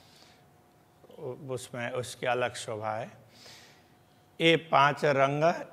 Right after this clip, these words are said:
एक कंचन, तो उसमें पांच प्रकार के रंग और उसमें एक कंचन, तो पांचों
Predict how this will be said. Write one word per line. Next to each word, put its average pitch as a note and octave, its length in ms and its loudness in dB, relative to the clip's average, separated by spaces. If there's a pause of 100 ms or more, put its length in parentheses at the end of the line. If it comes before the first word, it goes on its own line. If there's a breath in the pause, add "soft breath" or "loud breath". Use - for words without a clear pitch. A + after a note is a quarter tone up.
एक D3 220 4
कंचन, B2+ 760 -2 (640 loud breath)
तो C3+ 80 -8
उसमें C3+ 460 -8 (960 loud breath)
पांच C3+ 300 4
प्रकार A3 480 -8
के C#3+ 160 -2
रंग D3 340 -2 (280)
और C3+ 240 2
उसमें C3+ 380 -8
एक D3 300 -6
कंचन, B2+ 500 -6 (1300)
तो B2 120 -8
पांचों C#3 640 0